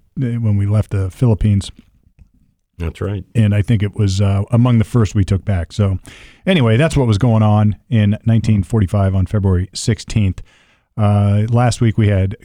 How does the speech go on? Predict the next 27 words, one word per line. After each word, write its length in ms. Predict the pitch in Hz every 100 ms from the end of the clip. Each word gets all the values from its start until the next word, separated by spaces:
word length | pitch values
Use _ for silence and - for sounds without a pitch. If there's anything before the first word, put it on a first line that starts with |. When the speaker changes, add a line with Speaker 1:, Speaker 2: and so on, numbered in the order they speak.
| 110
Speaker 1:
Glenn 440 | 107 123 107 95
Harper 640 | - - 139 139 90 92 104
from 240 | 107 95
Harper 300 | 90 123 107
Plus 260 | - 110 95
Accounting, 500 | 98 110 98 95 104
our 240 | 107 98
dear 220 | 82 123
sponsor 580 | 127 - 110 98 98 92
at 200 | 120 117
the 80 | 101
roundtable. 600 | - 117 117 113 92 85
So 140 | -
if 120 | 101 92
those 200 | 110 98
of 80 |
you 160 | 104 104
who 200 | 98 98
have 140 | 104 107
any 120 | 104
idea 320 | 95 107 101
or 140 | 98
wanna 220 | 107 117 104
know 160 | 104
who 120 | 104
he 140 | 101 107
is, 220 | 110 92